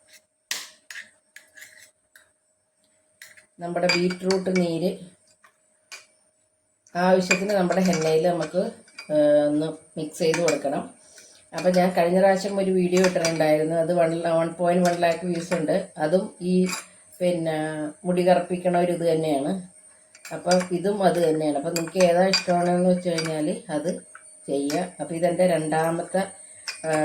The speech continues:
ടിപ്സാണ്. അപ്പൊ നമുക്ക് ഈ ബീറ്റ്റൂട്ട് നീര് എല്ലാവർക്കും അറിയാമല്ലോ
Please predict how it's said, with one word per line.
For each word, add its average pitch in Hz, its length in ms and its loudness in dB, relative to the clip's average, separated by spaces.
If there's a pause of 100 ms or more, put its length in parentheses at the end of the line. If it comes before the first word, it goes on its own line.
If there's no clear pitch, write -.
ടിപ്സാണ്. 156 600 0 (720)
അപ്പൊ 160 200 -6
നമുക്ക് 180 420 0 (220)
ഈ 175 120 -2 (100)
ബീറ്റ്റൂട്ട് 180 560 -2
നീര് 185 300 2 (340)
എല്ലാവർക്കും 175 440 2
അറിയാമല്ലോ 165 460 2